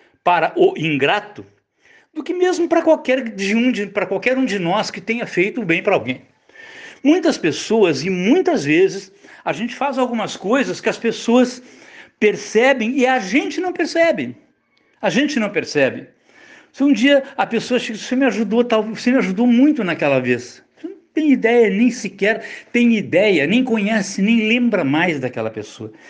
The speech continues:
Isso é o que importa, o que fica, aquilo que nós podemos deixar plantado no coração das pessoas. Se isso retornará, ótimo. Se não retornar, se nos forem ingratos um dia, bom,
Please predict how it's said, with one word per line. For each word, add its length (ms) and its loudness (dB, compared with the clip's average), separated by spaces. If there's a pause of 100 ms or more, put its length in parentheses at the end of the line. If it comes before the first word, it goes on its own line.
(240)
Isso 220 2
é 40 2
o 20 -4
que 100 2
importa, 540 0 (680)
o 40 -4
que 120 -10
fica, 540 2
aquilo 280 0
que 120 -8
nós 200 -2
podemos 720 0
deixar 540 0
plantado 560 0
no 120 -6
coração 600 -4
das 160 -2
pessoas. 580 -4 (460)
Se 180 2
isso 540 2 (260)
retornará, 1040 2 (340)
ótimo. 480 -2
Se 200 -8
não 260 0
retornar, 720 -2 (160)
se 140 -2
nos 180 0
forem 400 0
ingratos 560 -2
um 100 -12
dia, 480 -2 (160)
bom, 280 -2